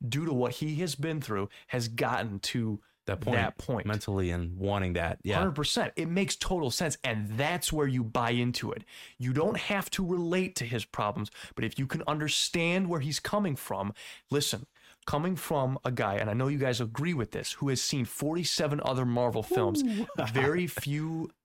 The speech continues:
Speaker 1: villains have come this close or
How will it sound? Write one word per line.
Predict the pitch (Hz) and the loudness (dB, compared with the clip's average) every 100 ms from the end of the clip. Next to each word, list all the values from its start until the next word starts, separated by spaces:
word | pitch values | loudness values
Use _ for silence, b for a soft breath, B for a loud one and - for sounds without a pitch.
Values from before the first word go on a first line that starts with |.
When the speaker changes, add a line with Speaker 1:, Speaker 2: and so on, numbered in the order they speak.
| _ | _
Speaker 1:
villains | 123 120 185 196 98 - - - B B B B B - | -4 2 4 2 0 -2 -2 -2 B B B B B -2
have | 131 123 - | 0 0 -2
come | 156 156 151 - | 2 2 2 -4
this | 117 113 143 147 | -4 0 0 0
close | - - 156 147 117 - - | -2 -4 0 2 2 0 0
or | 127 113 | 0 0